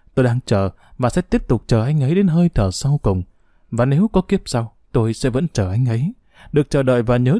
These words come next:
thương khắc khoải cũng là niềm hạnh phúc chị ạ." Mười giờ đêm, tôi tiễn hai mẹ con người đàn bà tội nghiệp ra bến xe miền Tây. Tôi siết chặt tay Nguyệt Hà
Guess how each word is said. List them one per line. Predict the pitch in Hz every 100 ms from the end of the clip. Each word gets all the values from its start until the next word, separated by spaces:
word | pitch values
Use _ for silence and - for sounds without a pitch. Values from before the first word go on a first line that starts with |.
| -
thương | 185 185
khắc | 175 233 -
khoải | 113 95 95
cũng | - 185
là | 113
niềm | 104 98
hạnh | 101 -
phúc | - 196 -
chị | 113
ạ." | 104 87 - _ _ _ _ _ _ _ _ _ _ _ _ _ _ _ _ _ _ _ _ _
Mười | 117 113 107
giờ | 107 104
đêm, | 120 147 131 _ _ _ -
tôi | 151
tiễn | 143 143
hai | 160 151
mẹ | 110
con | - 156 147
người | 104
đàn | 101
bà | 101
tội | 98 123 120
nghiệp | 113 110
ra | 127
bến | 147 180
xe | - 147
miền | 113 90
Tây. | 113 110 - _ _ _ _
Tôi | 131 131 131
siết | - 233
chặt | -
tay | 120 175
Nguyệt | 160 107 -
Hà | 107 101